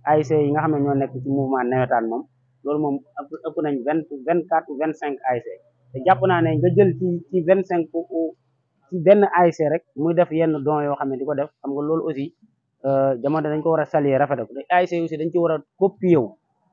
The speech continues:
xool ko di ko def pour ñoom aussi seen développement wu quartier, que ça soit muy, muy, muy yeneen équipe yëpp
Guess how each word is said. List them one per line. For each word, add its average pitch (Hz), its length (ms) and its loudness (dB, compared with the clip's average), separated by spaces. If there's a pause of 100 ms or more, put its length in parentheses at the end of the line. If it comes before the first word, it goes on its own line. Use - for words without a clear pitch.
xool 180 220 6
ko 151 80 -2
di 147 100 0
ko 160 80 0
def 151 160 -2 (680)
pour 165 100 -2
ñoom 170 220 4
aussi 156 200 -2
seen 151 220 -4
développement 135 500 -2
wu 123 140 -4
quartier, - 340 -4 (380)
que 135 80 -6
ça 147 180 -2
soit 135 240 0
muy, 135 300 0
muy, 135 240 -2
muy 135 240 -2
yeneen 139 200 -2
équipe 127 280 -10
yëpp 180 160 0